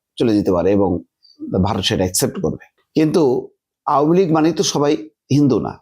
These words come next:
মুসলমান, তাদেরকে তো অ্যাকসেপ্ট করবে না। তারা হচ্ছে সবচেয়ে খারাপ অবস্থার মধ্যে আছে, আওয়ামী লীগের মধ্যে যারা মুসলমান। ভারতে তাদের স্থান নেই, বিশ্বের কোথাও তারা যেতে পারবে না। এখন যা আমাদের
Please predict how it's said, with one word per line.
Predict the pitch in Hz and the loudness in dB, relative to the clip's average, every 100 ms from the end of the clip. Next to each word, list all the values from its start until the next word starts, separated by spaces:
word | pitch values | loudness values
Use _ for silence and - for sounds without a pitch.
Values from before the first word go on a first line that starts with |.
| _ _ _ _ _ - | _ _ _ _ _ -4
মুসলমান, | 139 143 113 104 | -2 0 -2 -4
তাদেরকে | - 127 143 147 | -2 -2 -2 -2
তো | |
অ্যাকসেপ্ট | 135 - 127 - | -2 -2 -4 -4
করবে | - - - | -6 -6 -8
না। | - _ _ _ _ _ _ _ - | -16 _ _ _ _ _ _ _ -6
তারা | 135 139 | -2 -2
হচ্ছে | 139 139 151 | -4 -4 -2
সবচেয়ে | - 208 - - | -2 -4 -4 -4
খারাপ | 123 107 | -4 -2
অবস্থার | 98 80 - 85 | -2 -2 -2 -2
মধ্যে | 95 - | -4 -6
আছে, | - - - _ _ _ _ _ _ _ _ | -10 -10 -14 _ _ _ _ _ _ _ _
আওয়ামী | 117 127 135 | -2 0 2
লীগের | 131 131 | 2 2
মধ্যে | 123 135 | 2 2
যারা | 135 117 117 - _ _ _ _ _ | 2 0 -2 -8 _ _ _ _ _
মুসলমান। | 147 139 98 69 - _ _ _ _ _ _ _ _ _ _ - - - - 123 | -4 -2 -4 -4 -10 _ _ _ _ _ _ _ _ _ _ -20 -20 -20 -4 -2
ভারতে | 147 151 151 | 0 0 0
তাদের | 147 131 127 | 0 0 -2
স্থান | - 143 123 | -2 -2 0
নেই, | 98 76 - - | -2 -4 -10 -4
বিশ্বের | 127 - 160 135 | -2 0 -2 0
কোথাও | 143 170 185 | 0 0 0
তারা | 143 113 | -2 0
যেতে | 107 101 | 0 0
পারবে | 101 80 95 | -2 0 0
না। | 101 | 0
এখন | 120 104 | 0 0
যা | 98 101 - _ - _ _ _ - | 2 0 -2 _ -20 _ _ _ -6
আমাদের | 123 113 107 95 | -2 0 0 -2